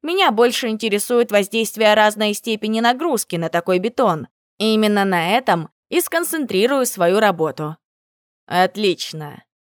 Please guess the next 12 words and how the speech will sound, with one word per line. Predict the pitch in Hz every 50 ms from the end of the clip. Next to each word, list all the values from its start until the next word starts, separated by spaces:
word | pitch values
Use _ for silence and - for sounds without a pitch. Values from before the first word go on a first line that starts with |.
| _ -
легко | - 311 302 - - - -
подхватил | - - 170 - - - 165 165 - 175 175
Ян. | 185 185 190 170 151 139 147 156 - _ _ _ _ _ _ _ -
А | 277 269 269 269
Акулина | 262 - 311 302 320 339 320 269 208
тем | 185 196 196 190
временем | 180 196 202 196 190 185 185 180 180 180 180 180 - _
в | - 220 220
недовольстве | 240 240 240 233 226 214 214 214 233 269 277 269 - - 247 247
сжала | 233 180 185 202 254 285 294 277 262
пухлые | 240 - 180 214 214 - - 185 180 180 175
губы | 175 208 285 320 277 294 311 302